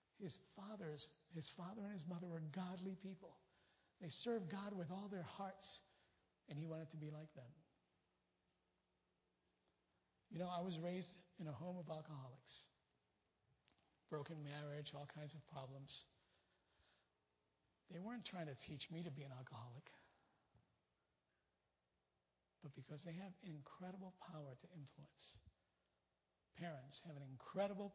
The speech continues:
power to influence their children. I, too, became an alcoholic. See, inside we all want to be like mom and dad. Please get this. If your time is spent,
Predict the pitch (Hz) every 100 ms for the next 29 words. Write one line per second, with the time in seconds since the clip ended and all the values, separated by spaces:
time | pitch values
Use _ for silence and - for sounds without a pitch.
0 | - 170 151 139 - 165 180 147 160 151
1 | - 160 - 170 147 139 - - - _
2 | _ _ _ _ - 143 - 196 143 139
3 | 127 131 127 135 160 - - - _ _
4 | - _ _ _ - - - - 254 247
5 | - 240 214 185 180 196 160 143 143 139
6 | 135 156 131 123 - - - - _ _
7 | _ _ _ _ _ _ _ _ _ 143
8 | 180 151 - 190 - - - - - -
9 | _ _ _ _ _ _ _ _ _ _
10 | _ _ _ _ _ _ _ _ - -
11 | - - 175 - 220 302 - 196 254 233
12 | 175 165 - - 175 190 139